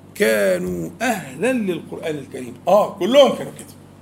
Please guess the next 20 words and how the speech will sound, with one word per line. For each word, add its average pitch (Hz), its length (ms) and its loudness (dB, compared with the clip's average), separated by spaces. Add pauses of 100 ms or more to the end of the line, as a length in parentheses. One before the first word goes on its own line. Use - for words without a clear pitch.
(1040)
لكن 294 280 -4
مش - 160 -6
كل 311 140 -4
الصحابة 277 420 -4
كانوا 247 300 -6
علماء 233 420 -6
ولا 233 140 -4
فقهاء، 202 400 -10 (160)
بالعكس، 262 280 -6 (1080)
ده 190 60 -2
ابن 214 120 -4
القيم 240 400 0
عدهم 208 480 -2
في - 180 -10
أعلام 190 200 -4
الموقعين، 202 640 -4 (340)
آه، 233 680 -12 (720)
ما 180 80 -6
كملوش 247 360 -4
عشرين. 185 360 -6